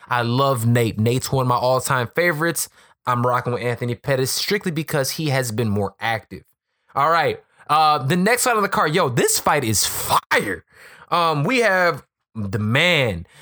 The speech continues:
the, in my opinion, should be the, uh, champion right now at, um, <laughs> at middleweight. We talking about Yoel Romero,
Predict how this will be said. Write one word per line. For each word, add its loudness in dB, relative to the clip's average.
the, 2
in 0
my 4
opinion, 0
should 0
be 2
the, 2
uh, 2
champion 0
right 2
now 0
at, 0
um, 0
<laughs> -2
at 2
middleweight. 0
We -6
talking -2
about 0
Yoel 0
Romero, 2